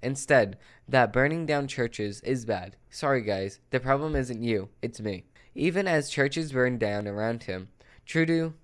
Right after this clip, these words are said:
is singling out the arson-, arsonist, but Pope Francis is demanding that Pope travel to Chan-, Canada to deliver an apology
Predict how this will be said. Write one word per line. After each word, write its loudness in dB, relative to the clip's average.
is 0
singling -2
out 2
the 0
arson-, -2
arsonist, 0
but 2
Pope 0
Francis -6
is -2
demanding -2
that 0
Pope -2
travel 4
to -14
Chan-, -6
Canada 0
to -4
deliver 2
an 4
apology 2